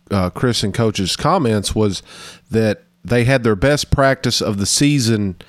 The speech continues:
after a fifty-plus point loss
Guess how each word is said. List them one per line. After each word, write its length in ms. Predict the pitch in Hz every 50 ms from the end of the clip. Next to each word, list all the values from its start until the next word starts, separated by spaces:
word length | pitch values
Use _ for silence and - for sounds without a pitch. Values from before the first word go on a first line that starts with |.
| - - - _ _ _ -
after 840 | 107 120 127 123 - - - 127 123 120 117 113 107 104 - - _ _ -
a 100 | 98 92
fifty-plus 1000 | 85 - - - 143 135 - - - 127 120 113 104 - - 135 131 127 117 -
point 340 | - - 123 127 123 117 78
loss 600 | 78 104 110 113 113 110 110 107 - - - -